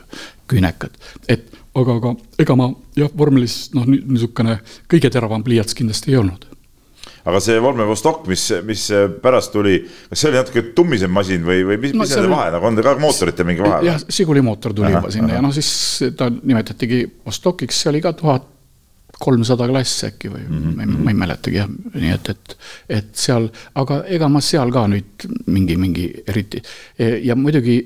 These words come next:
Speaker 1: üks aut-, üks vormeli mudelitest, e, mis, mi-, kas see oli Estonia kaheksateist äkki. Ja Sindervat seda ma ei saanud nagu, nagu isegi teel püsima ja, ja oli kohe niuk-, ja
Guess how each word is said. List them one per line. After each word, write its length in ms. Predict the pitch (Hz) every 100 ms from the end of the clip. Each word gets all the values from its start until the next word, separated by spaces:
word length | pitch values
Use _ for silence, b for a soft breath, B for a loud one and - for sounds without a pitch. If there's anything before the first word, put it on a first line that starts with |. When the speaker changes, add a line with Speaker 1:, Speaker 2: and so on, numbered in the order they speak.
| -
Speaker 1:
üks 340 | 160 160 - - - - -
aut-, 260 | - 131 - -
üks 260 | - 127 - - -
vormeli 420 | - 120 113 107
mudelitest, 840 | 135 165 123 78 - - - - - - b b b b
e, 180 | 107 92 87
mis, 360 | 98 87 -
mi-, 320 | - 101 98 - -
kas 240 | - - -
see 80 |
oli 160 | 107 104
Estonia 800 | 95 - - 131 113 104 101 101 117 _ _ _ _
kaheksateist 760 | - - 104 - 110 92 - -
äkki. 300 | - - - _ B B B B B B B -
Ja 240 | 95 92 - _ _ _ _ -
Sindervat 580 | - - 143 - 92 -
seda 160 | 92 82
ma 120 | 80
ei 40 |
saanud 280 | 82 76 73
nagu, 200 | 78 80
nagu 220 | 82 82
isegi 220 | 85 82 80
teel 200 | 113 76
püsima 400 | - 71 64 67
ja, 140 | 67 67
ja 120 | 71
oli 180 | 69 -
kohe 140 | -
niuk-, 160 | - - B B
ja 240 | - 92